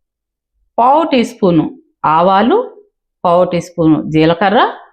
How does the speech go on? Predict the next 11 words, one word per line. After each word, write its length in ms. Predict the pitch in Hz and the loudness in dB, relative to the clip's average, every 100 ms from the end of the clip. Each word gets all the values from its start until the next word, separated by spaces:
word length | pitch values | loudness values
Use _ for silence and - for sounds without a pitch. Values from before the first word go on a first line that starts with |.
| _ _ _ _ _ _ 190 - - _ _ _ _ - | _ _ _ _ _ _ _ -20 -20 _ _ _ _ -4
చిటికెడు 400 | 311 320 302 427 247 | -2 -2 -2 -2 0
మెంతులు 340 | 175 170 139 | 0 0 0
అన్నమాట. 340 | 123 117 131 - - _ _ _ _ _ _ _ _ _ _ _ _ _ _ 180 | 0 -2 -4 -8 -12 _ _ _ _ _ _ _ _ _ _ _ _ _ _ -2
వీటిని 300 | 180 240 370 | 0 2 2
ఆ 20 | - 214 | 0 -2
కాగిన 320 | 180 175 170 | 0 0 0
నూనెలో 280 | 165 165 294 392 | 0 2 2 2
వేసుకుందాం. 520 | - - - 113 - _ _ _ _ _ _ _ _ _ _ - - _ - - - - - - | 0 -2 -8 -6 -8 _ _ _ _ _ _ _ _ _ _ -20 -20 _ -20 -20 -16 -14 -12 -4
తాలింపు 520 | 170 175 180 208 403 539 - - - 160 | -2 0 0 -2 -2 -4 -10 -16 -6 0
ఆవాలు 300 | 180 233 208 - | 2 2 0 -4
చిటపటలాడిన 680 | 170 247 214 185 156 151 | -4 -4 -2 0 2 2